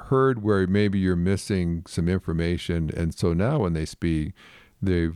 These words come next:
they hone right in on what you need to know. Uh, and I remember one time I was in a, a three-way conversation with someone. It was kind of at a party, and, uh, a person was presenting an issue to me, and the,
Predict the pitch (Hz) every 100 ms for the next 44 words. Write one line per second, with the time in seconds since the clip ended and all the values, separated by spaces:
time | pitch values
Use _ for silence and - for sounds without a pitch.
0 | - _ 95 65 117 107 95 90 85 95
1 | 95 85 80 78 80 90 151 147 123 101
2 | 92 - 85 87 82 80 85 80 - _
3 | - _ _ _ - 82 78 78 - 87
4 | 92 104 220 143 101 92 101 92 87 87
5 | 85 90 90 76 85 _ 196 _ - 101
6 | - 131 131 107 98 110 95 90 - 101
7 | 107 101 80 - 82 78 73 76 76 _
8 | - - _ - 90 - 92 80 - -
9 | 92 82 73 78 73 76 85 - 80 85
10 | - - 110 101 - 92 80 - 85 90
11 | 87 85 76 80 101 - 92 - 76 78
12 | 76 - _ - - _ _ - 87 82
13 | 78 78 - 123